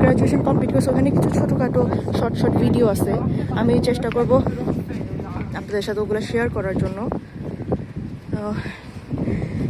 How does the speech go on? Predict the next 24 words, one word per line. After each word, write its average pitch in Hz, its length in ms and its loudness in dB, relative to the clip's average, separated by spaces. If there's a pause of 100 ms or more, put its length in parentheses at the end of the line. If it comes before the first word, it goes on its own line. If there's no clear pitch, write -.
এই 285 80 -6
তো, 277 80 0
এখানে 269 220 2
আসার 262 260 0
পর 240 100 2 (880)
কিছু 240 220 -4
আস-, 220 300 0
আগের 240 160 2
কথা 220 200 -2
মনে 226 280 0
পড়ে 226 160 4
গেছে, 185 320 -4 (400)
কারণ 214 140 -2 (120)
আইসাই 240 240 4
তো 240 120 4
আমার 233 140 2
ক্লাস 226 180 6 (100)
স্টার্ট 208 280 0
হয়ে 196 100 4
গেছে। 190 280 0 (680)
একটা 220 220 2 (540)
তো 233 300 6 (760)
মেন্টালি 233 300 4
আপসেট 220 300 2